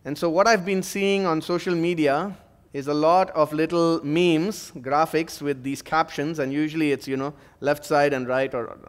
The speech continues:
top and bottom. And one side says, "My plans." And the other side says, "Twenty twenty." And the idea is to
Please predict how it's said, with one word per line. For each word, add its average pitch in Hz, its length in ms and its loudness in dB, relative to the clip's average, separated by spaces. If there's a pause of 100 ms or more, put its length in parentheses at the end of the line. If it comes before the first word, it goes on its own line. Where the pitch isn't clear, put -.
(120)
top 143 240 -2
and 120 160 -6
bottom. 135 480 -2 (500)
And 139 360 -4
one 214 200 4
side 190 360 4
says, 165 520 2 (540)
"My 185 240 6
plans." 202 720 2 (1700)
And 135 120 -8
the 165 120 4
other 202 180 8
side 185 320 4
says, 165 480 2 (200)
"Twenty 226 320 8
twenty." 190 500 2 (1700)
And 151 100 -4
the 175 80 6
idea 208 480 6
is 175 240 2
to 165 380 2